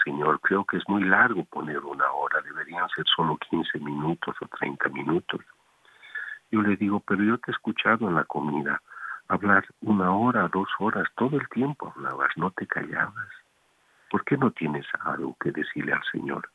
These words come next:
Porque no, no has entendido que es una persona que te mira, que te escucha, que te ama, que te espera". Entonces yo creo que el precio,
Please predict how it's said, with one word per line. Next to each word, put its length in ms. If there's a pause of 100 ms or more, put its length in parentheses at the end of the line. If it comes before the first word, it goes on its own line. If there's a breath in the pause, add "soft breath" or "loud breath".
(600 loud breath)
Porque 260
no, 320
no 200
has 140
entendido 680
que 160
es 160
una 200
persona 760 (580 soft breath)
que 140
te 180
mira, 600
que 120
te 160
escucha, 680
que 100
te 220 (120)
ama, 400
que 140
te 140
espera". 560 (1300 soft breath)
Entonces 340
yo 120
creo 280
que 120
el 120
precio, 640